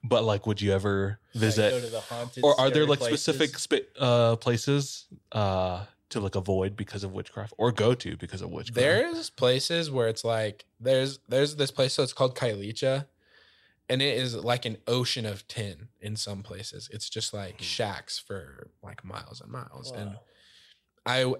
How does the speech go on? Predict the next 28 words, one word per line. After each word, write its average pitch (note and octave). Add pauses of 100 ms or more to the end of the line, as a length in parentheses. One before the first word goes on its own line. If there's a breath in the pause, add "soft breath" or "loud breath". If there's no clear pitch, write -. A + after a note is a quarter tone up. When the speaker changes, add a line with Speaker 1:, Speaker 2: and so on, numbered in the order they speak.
Speaker 3:
if B2+
you F#3
go C#3+
in B2+
there, A#2+
there's, A#2
like, B2
things B2
that A#2
can G#2+
happen G#2+
in G#2
there. G2+
Like, G#2
that's B2
where C3+
a A#2
lot A2+
of A2
weird A2+
stuff G2+
happens. - (640 soft breath)
So, A#2+ (720)
'cause D3+
what, D3
it's C#3+
like D3
a, C3